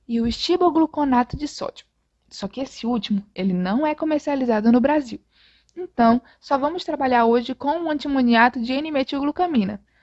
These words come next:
mas para os íntimos é glucantime. Como vocês já sabem, a leishmaniose tegumentar se manifesta de diferentes formas clínicas. Sabendo disso, o esquema terapêutico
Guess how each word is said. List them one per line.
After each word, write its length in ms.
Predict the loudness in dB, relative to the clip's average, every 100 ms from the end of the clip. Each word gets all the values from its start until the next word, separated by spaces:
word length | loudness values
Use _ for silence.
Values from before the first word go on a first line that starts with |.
| _ _
mas 200 | -16 -12
para 180 | -4 -2
os 100 | 2
íntimos 460 | 2 0 -6 -8 _
é 100 | -16
glucantime. 800 | -8 -8 -8 -12 -10 -10 -12 _ _ _ _ _ _ _ _ -12
Como 280 | -6 -2
vocês 320 | -2 -2 -2 -2
já 120 | -2
sabem, 440 | -2 -2 0 -2
a 80 | -2
leishmaniose 680 | -2 -2 -2 4 4 4 -2
tegumentar 600 | -8 -4 -2 -2 -6 -10 -18 -20
se 160 | -10 0
manifesta 560 | 4 4 2 -2 -2 -6
de 100 | -6
diferentes 560 | -6 -6 -4 -6 -8
formas 380 | -6 -4 -6 -10
clínicas. 500 | -12 -12 -14 -20 _ _ _
Sabendo 400 | -6 -2 2 0
disso, 340 | 0 -2 -4 -6
o 100 | -4
esquema 420 | -4 -4 -2 -2
terapêutico 800 | 0 -2 -2 -2 -2 -4 -16 -16